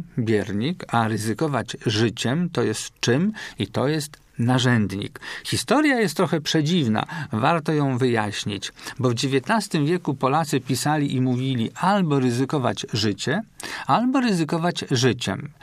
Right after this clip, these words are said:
E, z biernikiem forma dominowała, ryzykować co? Życie, ale ryzykować życiem też się często pojawiało pod wpływem języka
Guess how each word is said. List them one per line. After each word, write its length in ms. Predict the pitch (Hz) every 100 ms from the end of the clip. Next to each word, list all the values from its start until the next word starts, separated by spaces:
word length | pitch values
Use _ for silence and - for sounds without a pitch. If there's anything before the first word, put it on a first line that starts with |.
| - - -
E, 140 | - 113
z 100 | 107
biernikiem 680 | 120 131 202 294 185 143
forma 380 | 127 139 135 196
dominowała, 840 | 175 202 196 185 160 151 - -
ryzykować 680 | 117 120 139 135 139 127 -
co? 320 | - 135 123
Życie, 380 | 117 110 92 - -
ale 280 | 123 170 -
ryzykować 640 | 113 131 143 151 190 175 120
życiem 380 | 131 160 147
też 220 | 135 156 -
się 160 | 110
często 420 | - 139 120 -
pojawiało 640 | 107 120 113 107 98 104 190 - - - -
pod 280 | 117 208
wpływem 600 | - - - 113 135 151
języka 560 | 143 117 107 110 - 139